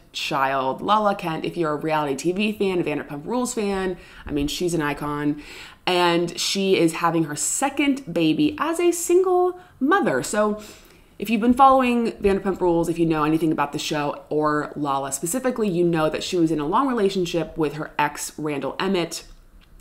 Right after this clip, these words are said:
They had a daughter together, Ocean, who's about to turn three years old.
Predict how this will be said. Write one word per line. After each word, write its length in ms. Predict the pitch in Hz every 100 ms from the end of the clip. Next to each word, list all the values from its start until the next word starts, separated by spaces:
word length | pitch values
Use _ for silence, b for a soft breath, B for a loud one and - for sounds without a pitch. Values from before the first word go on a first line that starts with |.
| b b -
They 160 | 156 160
had 200 | 151 151
a 40 |
daughter 320 | 151 226 220
together, 500 | 214 214 196 185 -
Ocean, 460 | 170 190 185 185 175
who's 140 | 165
about 180 | 156 135
to 100 | 139
turn 220 | - 143
three 200 | 127 147
years 200 | 143 139 -
old. 540 | 233 233 208 196 196